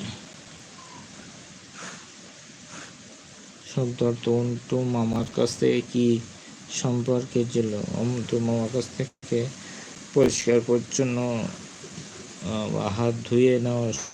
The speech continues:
সম্পর্কে জানলো। কে-, অন্তুর অসুখ বিসুখ লেগেই থাকে, কারণ অন্তু ঠিকমতো সাবান দিয়ে হাত ধোয় না, পরিষ্কার পরিচ্ছন্ন থাকে না এবং ঠিকমতো নাক মোছে না।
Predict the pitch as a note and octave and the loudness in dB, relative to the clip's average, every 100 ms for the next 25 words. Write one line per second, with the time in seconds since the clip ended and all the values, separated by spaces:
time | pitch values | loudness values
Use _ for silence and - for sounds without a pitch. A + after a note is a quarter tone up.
0 | - - B2 A#2 B2 A#2 A#2 G#2+ A2 G#2+ | -10 -4 -2 0 0 0 -2 -2 -4 -2
1 | G2 F#2+ - - - - - A#2+ A2 - | -4 -4 -10 -16 -16 -18 -2 0 0 -6
2 | - D#2+ - - - D2+ - - A2 B2+ | -8 -8 -8 -12 -10 -8 -8 -4 -2 0
3 | B2+ A2+ B2+ B2 A2 G#2+ - A#2 B2+ B2+ | -2 2 4 6 4 2 0 0 2 4
4 | - A2+ A2+ A#2 A#2 A#2 G2 G2 - - | 4 2 2 4 2 2 -4 -4 -12 -18
5 | - - - A#2+ B2+ A#2+ A2 A#2+ A#2+ A#2 | -20 -4 0 2 2 2 0 0 -2 2
6 | B2+ B2 B2+ C3+ - - - - B2 A#2 | 4 4 0 -4 -8 -18 -16 0 0 2
7 | - B2 A2+ A#2+ A#2 A#2 A2+ - A#2+ A2+ | 0 0 6 6 6 2 0 0 2 2
8 | A#2+ A#2 A2+ A2 A2 G#2+ A#2+ A#2 A#2+ A#2+ | 2 4 2 2 -2 2 4 4 2 -2
9 | A2+ A2 - - A2 A2+ - A#2 A#2 G#2+ | 0 -2 0 -2 -2 -4 -4 -4 -4 -4
10 | A2+ A#2 A#2 A#2 B2+ - - - - A#2 | -4 0 0 -2 -4 -14 -16 -16 -6 0
11 | A2+ A2 - A#2+ B2+ A#2 A#2 A2+ A2+ A2+ | 0 2 2 2 2 0 2 2 2 0
12 | G#2 A#2+ A#2 - G#2+ | 0 0 -2 0 0